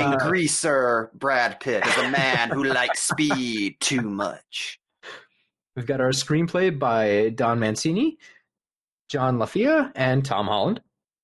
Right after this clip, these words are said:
Speaker 1: Mancini r-, is kind of another horror guru we don't spend a lot of time discussing, mostly because, like, he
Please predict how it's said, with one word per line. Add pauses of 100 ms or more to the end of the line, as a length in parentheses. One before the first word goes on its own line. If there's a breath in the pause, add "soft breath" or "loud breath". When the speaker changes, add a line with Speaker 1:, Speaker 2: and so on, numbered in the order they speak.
(120)
Speaker 1:
Mancini
r-,
is
kind
of
another
horror
guru
we
don't
spend
a
lot
of
time
discussing,
mostly
because,
like,
he